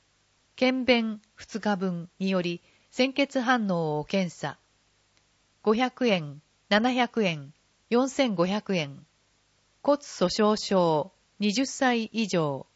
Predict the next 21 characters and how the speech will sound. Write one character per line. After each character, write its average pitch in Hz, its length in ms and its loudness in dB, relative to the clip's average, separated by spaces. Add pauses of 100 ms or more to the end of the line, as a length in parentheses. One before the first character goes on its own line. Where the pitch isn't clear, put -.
(880)
超 269 380 6
音 240 120 2
波 175 160 0
で 160 160 0
か 196 140 -2
か 269 120 2
と 269 140 2
の 247 140 2
骨 233 260 0
の 226 140 0
状 214 200 4
態 202 280 2
を 180 100 2
検 180 260 -2
査。 - 280 -6 (440)
骨 220 300 0
密 277 300 -2
度 170 100 2
測 - 300 -6
定。 160 420 -2 (1080)
八 220 220 0